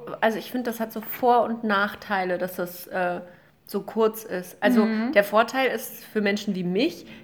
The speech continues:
Speaker 1: die jetzt nicht stundenlang und zehntausend Staffeln, äh, f-, ne, durchgucken können irgendwie.
Speaker 2: Mhm.
Speaker 1: Aber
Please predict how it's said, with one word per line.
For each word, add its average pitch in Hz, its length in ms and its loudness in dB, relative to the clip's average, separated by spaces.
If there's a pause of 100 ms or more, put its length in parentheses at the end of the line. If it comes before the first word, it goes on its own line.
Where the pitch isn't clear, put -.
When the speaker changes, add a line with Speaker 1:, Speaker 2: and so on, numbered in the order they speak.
(120)
Speaker 1:
die 202 100 -2
jetzt 202 280 2
nicht 214 380 -2 (120)
stundenlang 220 720 0
und 202 320 -6
zehntausend 220 560 -2
Staffeln, 226 680 -2
äh, 202 220 -2
f-, - 240 -12 (120)
ne, 226 260 0
durchgucken 233 520 -6
können 262 260 -4
irgendwie. 247 440 -4
Speaker 2:
Mhm. 277 420 4 (420)
Speaker 1:
Aber 220 380 4